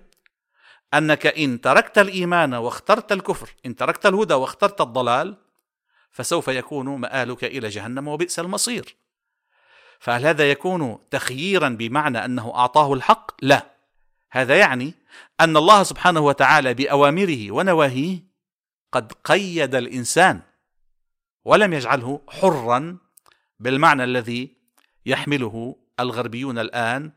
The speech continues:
بمعنى أن الإنسان ليس مقيدا بأي قيد أو شرط، وإنما هو حر في أن يفعل ما يشاء، شرط أن لا ينتهك بحريته حرية الآخرين.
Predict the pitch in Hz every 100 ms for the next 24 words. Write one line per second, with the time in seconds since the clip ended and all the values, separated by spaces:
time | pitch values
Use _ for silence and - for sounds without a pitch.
0 | _ _ - 120 131 117 117 139 117 110
1 | 113 135 143 175 - _ _ - 113 147
2 | 180 147 135 120 123 - 165 156 127 113
3 | 127 139 123 143 139 120 113 120 - 196
4 | - _ _ _ 127 156 131 131 190 -
5 | _ _ 156 147 - 165 139 - - 160
6 | 165 143 135 175 240 214 - 311 - _
7 | _ _ _ _ _ _ _ _ _ _
8 | - 247 202 165 170 170 190 190 175 190
9 | 151 139 156 - 190 180 196 190 202 185
10 | 156 160 147 123 120 113 98 95